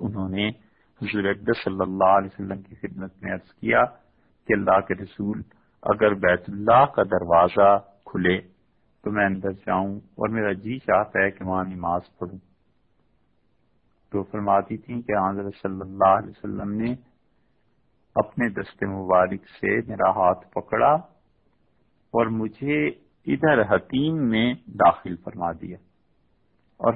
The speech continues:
فرمایا، حضرت صلی اللہ علیہ وسلم نے حتیم میں ایک جگہ کے متعلق آپ نے ارشاد فرمایا کہ یہاں پر نماز پڑھ لے،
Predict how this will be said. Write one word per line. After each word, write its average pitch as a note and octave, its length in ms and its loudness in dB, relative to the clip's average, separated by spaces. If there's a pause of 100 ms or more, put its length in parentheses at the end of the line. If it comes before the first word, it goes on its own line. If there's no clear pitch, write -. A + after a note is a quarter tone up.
فرمایا، G#2+ 480 2 (460)
حضرت G2+ 400 0
صلی G2+ 180 -4
اللہ G2+ 340 4
علیہ G2 140 -6
وسلم G2+ 380 -8
نے G#2+ 160 -4 (480)
حتیم A2 420 0 (120)
میں G#2+ 100 -6
ایک G2 120 -8 (100)
جگہ G2+ 260 2
کے - 60 -6
متعلق G#2 560 -6
آپ - 180 0
نے G#2 100 -10
ارشاد G2+ 440 -2
فرمایا G#2 460 2 (520)
کہ A2 120 -2
یہاں G#2+ 260 2
پر A2+ 240 -4
نماز F#2+ 480 -2
پڑھ G2 140 -2
لے، F#2+ 140 -6